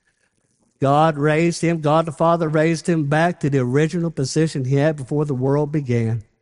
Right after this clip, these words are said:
There is coming a time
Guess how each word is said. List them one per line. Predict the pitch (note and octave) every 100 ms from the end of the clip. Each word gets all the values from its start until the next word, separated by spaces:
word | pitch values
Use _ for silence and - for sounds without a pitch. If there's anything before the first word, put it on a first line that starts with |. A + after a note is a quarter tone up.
| _ _ _ _ _ _ _ _ _ _ _ _ _ _ _ _ _ _ _ _ _ _ _ _ _ _ _
There | C3+ D3
is | E3
coming | - D#3 C#3 A#2
a |
time | C#3+ B2 B2 C#3